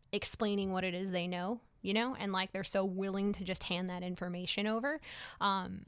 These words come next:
I see it a lot in that, like, they don't, um, there's, there's no, like, ego attached to it. It's just like, "This is what I know, and I would love to share it with you," right? Um,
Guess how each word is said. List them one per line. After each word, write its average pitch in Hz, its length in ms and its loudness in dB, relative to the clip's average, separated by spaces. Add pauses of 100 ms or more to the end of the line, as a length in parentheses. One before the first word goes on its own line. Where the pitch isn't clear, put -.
(140)
I 196 80 6
see 220 260 2
it 202 80 6
a 208 60 4
lot 196 280 6
in 202 100 2
that, 185 220 0
like, 190 220 -4
they 185 100 2
don't, 185 460 2 (180)
um, 175 540 2 (1300)
there's, 226 280 8
there's 233 260 8
no, 240 300 10
like, 196 260 8
ego 196 480 -2 (320)
attached - 440 0
to - 80 -2
it. - 180 -4
It's - 200 0
just - 160 -2
like, 180 120 0
"This 214 160 2
is 214 100 4
what 226 120 4
I 220 100 4
know, 247 300 2
and 196 100 0
I 190 60 8
would 196 100 2
love 196 160 6
to 196 60 0
share 180 240 4
it - 60 -4
with - 140 -8
you," - 180 -2 (200)
right? 185 220 8 (540)
Um, 190 460 4